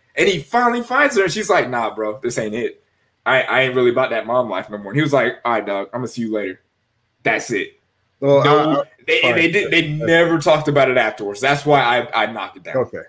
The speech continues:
Speaker 2: Well, for me, the Shazam might be number one.
Speaker 1: <laughs> You're
Speaker 2: Yeah.
Speaker 1: sick.
Speaker 2: Well, uh, okay,
Speaker 1: Over
Speaker 2: so
Speaker 1: Wonder Woman?
Speaker 2: so Wonder Woman, I go Wonder Woman,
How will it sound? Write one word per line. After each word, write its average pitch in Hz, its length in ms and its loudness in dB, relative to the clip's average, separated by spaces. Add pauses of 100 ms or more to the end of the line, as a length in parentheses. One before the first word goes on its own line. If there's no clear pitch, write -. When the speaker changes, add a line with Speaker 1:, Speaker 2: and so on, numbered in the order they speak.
Speaker 2:
Well, 110 160 -6
for 139 200 -2
me, 123 300 0
the 104 200 -8
Shazam 104 460 -6
might 95 200 -10
be 90 100 -14
number 85 240 -12
one. 87 440 -12
Speaker 1:
<laughs> - 120 -14 (300)
You're 247 140 6
Speaker 2:
Yeah. 139 160 4
Speaker 1:
sick. - 420 -2 (420)
Speaker 2:
Well, 156 320 6
uh, 147 140 4
okay, 151 240 2
Speaker 1:
Over 320 100 2
Speaker 2:
so 156 160 6
Speaker 1:
Wonder 196 340 2
Woman? 440 300 4 (580)
Speaker 2:
so 160 220 2
Wonder 175 380 4
Woman, 151 580 -2 (880)
I 156 140 -2
go 156 160 0
Wonder 143 380 -2
Woman, 127 560 -6